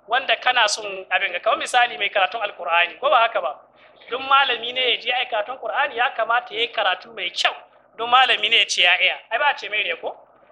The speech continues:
Malamin ka ya ce, "Taho karanta in jiya ko ka iya." To sai ka ce ba ka karanta da kyau don ka kai riya?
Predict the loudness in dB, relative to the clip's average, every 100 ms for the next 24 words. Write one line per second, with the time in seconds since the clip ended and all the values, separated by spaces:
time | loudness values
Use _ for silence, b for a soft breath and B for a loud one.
0 | -14 0 2 2 -2 -4 -4 -4 -8 -4
1 | -4 -2 -2 0 0 0 0 -2 -4 -2
2 | 2 2 0 -4 _ _ _ _ _ _
3 | -16 -4 -2 -2 -2 -2 2 2 2 -2
4 | -2 -4 -4 -10 -10 -4 -2 0 0